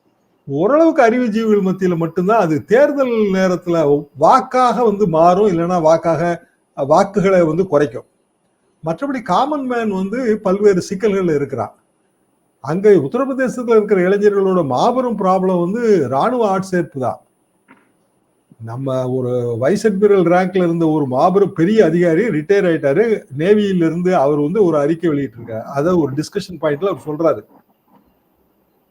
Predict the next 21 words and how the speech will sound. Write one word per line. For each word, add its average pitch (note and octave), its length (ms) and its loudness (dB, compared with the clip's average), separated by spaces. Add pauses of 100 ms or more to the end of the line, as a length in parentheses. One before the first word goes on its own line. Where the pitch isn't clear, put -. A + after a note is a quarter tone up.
(120)
"அக்னிபத் A#3 580 2 (800)
இந்த F3 340 2
திட்டமும் F3 500 0
அக்னிவீருங்கிற F#3 640 0
திட்டமும் D#3+ 480 -4 (140)
உதவவே F#3+ 500 4
உதவாது." D3 520 2 (720)
சிம்பிள் B3 380 -2
ரீசன், G#3+ 380 2
இன்னைக்கு E3 260 -2
வந்து F#3 180 0
வார்ஃபேர் F#3+ 580 0
வந்து G3+ 200 0
டெக்னாலஜி, D3 640 -2 (1200)
சண்டை F3+ 380 0
என்பதே G#3 400 4
வந்து A3+ 240 -2
இன்றைக்கு F3+ 340 -2
வந்து F3+ 160 -2
மிகப்பெரிய G3 440 0
தொழில்நுட்பம். D3+ 800 -2